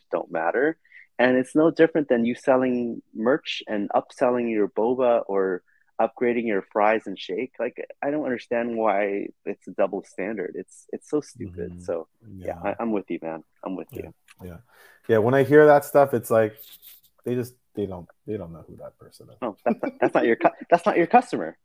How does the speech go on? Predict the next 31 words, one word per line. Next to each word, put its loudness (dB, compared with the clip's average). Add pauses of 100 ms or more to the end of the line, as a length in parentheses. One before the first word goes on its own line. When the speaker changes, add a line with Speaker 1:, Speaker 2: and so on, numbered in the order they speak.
(200)
Speaker 2:
Yeah. 6
Speaker 1:
Obviously, 6
it's -6
not -10
your -6
Speaker 2:
Yeah. 2
Speaker 1:
customer. -12 (520)
Speaker 2:
But 8
then 2
the 4
funny 6
thing -4
is, 0
they're 4
there 6
to 4
hang -4
out, -2
though. 4
It's -6
like, -4 (160)
"Dude, -12 (420)
why 2
are -2
you -4
here?" -4
<laughs> -4
Like, 4
"Be 6
Speaker 1:
<laughs> 8
Speaker 2:
gone." 8